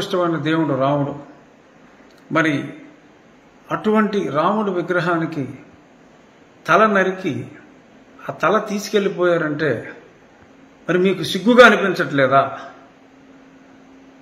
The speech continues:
ప్రభుత్వాన్ని రన్ చేస్తూ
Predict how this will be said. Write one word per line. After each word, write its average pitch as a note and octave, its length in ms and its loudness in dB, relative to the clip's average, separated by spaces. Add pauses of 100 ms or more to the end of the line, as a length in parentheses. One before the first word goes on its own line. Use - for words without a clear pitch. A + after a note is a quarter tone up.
(320)
ప్రభుత్వాన్ని G#3+ 640 2 (760)
రన్ E3 340 4
చేస్తూ G3+ 360 6